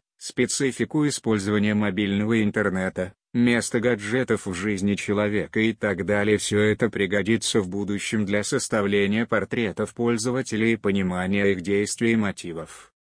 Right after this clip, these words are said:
В первом блоке должны быть предельно простые вопросы о знакомых повседневных действиях.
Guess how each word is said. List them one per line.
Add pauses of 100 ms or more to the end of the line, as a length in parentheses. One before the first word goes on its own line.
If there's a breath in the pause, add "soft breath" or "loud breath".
(540)
В
первом
блоке
должны
быть
предельно
простые
вопросы
о
знакомых
повседневных
действиях.